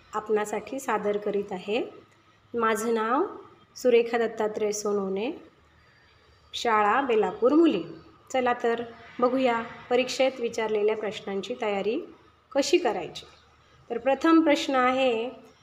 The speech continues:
राम गणेश गडकरी यांचे कवितांसाठी टोपण नाव कोणते? पर्याय आहेत कुसुमाग्रज,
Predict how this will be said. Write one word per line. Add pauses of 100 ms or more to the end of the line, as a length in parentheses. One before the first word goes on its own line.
(140)
राम
गणेश
गडकरी
यांचे
कवितांसाठी
टोपण
नाव
कोणते? (1160)
पर्याय
आहेत (300)
कुसुमाग्रज,